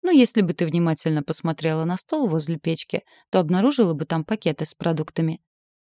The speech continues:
«Я хочу поехать домой», — ни с того ни с сего заявила я. «Зачем?» «В смысле зачем? К маме и сыну». «Так они не дома», — пожал плечами Макс. «В смысле? А где?» — спросила я растерянно.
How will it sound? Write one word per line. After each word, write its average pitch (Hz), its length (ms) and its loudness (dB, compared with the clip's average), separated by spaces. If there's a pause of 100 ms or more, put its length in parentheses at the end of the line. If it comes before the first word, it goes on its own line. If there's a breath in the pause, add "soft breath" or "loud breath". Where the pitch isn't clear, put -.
(160)
«Я 180 180 2
хочу - 340 -4
поехать 160 560 -2
домой», — 202 420 2 (500)
ни 180 160 4
с - 120 -6
того 165 260 0
ни 160 140 2
с - 60 -6
сего 165 280 -2
заявила 170 440 2
я. 156 200 -4 (480)
«Зачем?» 165 540 2 (420)
«В - 80 -18
смысле 165 420 0
зачем? 156 460 -2 (140)
К - 100 -20
маме 190 360 6
и - 20 -2
сыну». 170 420 0 (400)
«Так - 160 -6
они 160 220 0
не 214 140 6
дома», — 233 340 6 (280)
пожал 160 320 -2
плечами 160 520 -2
Макс. 160 380 -4 (420)
«В - 60 -14
смысле? 165 580 4 (100)
А 170 120 0
где?» — 175 400 2 (300)
спросила 160 580 -4
я 156 180 -2
растерянно. 156 600 -2